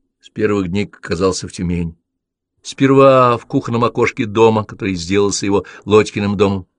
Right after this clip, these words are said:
потом со двора и со стрелки, встающую в отдалении над кривым забором улицы Дзержинского, то на фоне безоблачной синевы, то в пасмурной дымке, то среди сизых грозовых нагромождений.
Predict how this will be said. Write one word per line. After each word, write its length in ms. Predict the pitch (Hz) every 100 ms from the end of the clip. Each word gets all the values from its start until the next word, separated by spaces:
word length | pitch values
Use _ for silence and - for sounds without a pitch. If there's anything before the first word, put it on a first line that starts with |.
| _ -
потом 360 | 92 113 101 - _ -
со 240 | - 117
двора 520 | 107 113 117 120 120
и 140 | 104 92
со 200 | - 95
стрелки, 600 | - 104 110 98 - - - _ -
встающую 640 | - 120 143 131 - 123
в 40 | 117
отдалении 580 | 110 113 123 113 104 - -
над 120 | 87
кривым 320 | 107 104 110
забором 360 | 95 95 98 95
улицы 280 | 92 - 87
Дзержинского, 720 | 80 82 104 117 101 107 87 _ _ _ -
то 140 | 127
на 120 | 123
фоне 340 | - 135 127 123
безоблачной 640 | 113 120 123 113 120 113
синевы, 640 | - 120 120 120 127 139
то 300 | 123 104 101 - -
в 120 | - -
пасмурной 580 | 113 - 101 87 98
дымке, 400 | 85 107 110 92
то 120 | - 92
среди 300 | 92 82 101
сизых 400 | - 110 98 92
грозовых 420 | 95 98 101 -
нагромождений. 760 | 90 85 90 78 87 95 90